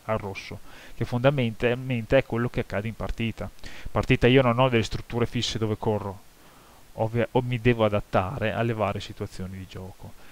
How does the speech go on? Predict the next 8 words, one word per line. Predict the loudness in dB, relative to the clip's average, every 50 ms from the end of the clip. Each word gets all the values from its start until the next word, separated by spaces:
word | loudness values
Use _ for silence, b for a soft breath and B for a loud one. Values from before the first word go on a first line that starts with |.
| B B B
e | 6 6 8
l'adattamento | 8 6 4 2 4 4 4 4 4 2 -2 -2 -2 0 2 2
o | 4 4 2 2
la | 4 4
ricerca | 4 2 4 8 10 10 10 10 8 6 0 -8 -8 -8 -10 -14 -18 -16
di | -12 -10 -8
ingannare | -4 -2 -2 0 4 8 10 10 10
l'avversario, | 10 8 6 6 4 6 10 10 10 10 10 6 2 -4